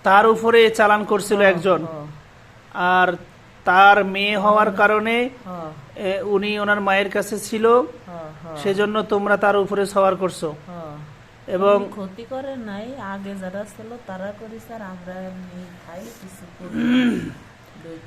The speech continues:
Speaker 2: দুই, তিনজনে কিছু
Speaker 1: ওনার তো,
Speaker 2: করি না।
Speaker 1: ওনার তো কোনো বাচ্চা কাচ্চা হইতো না। এই বাচ্চা কাচ্চা না হওয়ার জন্য কি তোমরা বন্ধ করে রাখছিলা?
Speaker 2: ওই যে আগে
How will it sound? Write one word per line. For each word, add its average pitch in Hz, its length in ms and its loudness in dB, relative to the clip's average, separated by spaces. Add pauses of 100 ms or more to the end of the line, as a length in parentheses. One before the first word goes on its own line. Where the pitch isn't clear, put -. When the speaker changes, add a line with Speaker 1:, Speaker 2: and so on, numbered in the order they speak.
(160)
Speaker 2:
দুই, 170 260 -18
তিনজনে 185 560 -10 (100)
কিছু 190 220 -16
Speaker 1:
ওনার 208 300 0
তো, 226 260 2
Speaker 2:
করি 147 80 -12
না। - 600 -18
Speaker 1:
ওনার 202 160 0 (100)
তো 226 80 0
কোনো 220 220 -4
বাচ্চা 202 320 0
কাচ্চা 214 320 -2
হইতো 202 280 -2
না। 175 180 -4 (260)
এই 185 100 -6
বাচ্চা 180 320 -4
কাচ্চা 208 300 -4
না 196 180 0
হওয়ার 208 260 -2
জন্য 208 240 -4
কি 214 200 -8
তোমরা 202 280 -2
বন্ধ 208 240 -4
করে 220 180 -2
রাখছিলা? 220 460 -4 (380)
Speaker 2:
ওই 240 200 -14
যে 233 60 -10
আগে 208 360 -10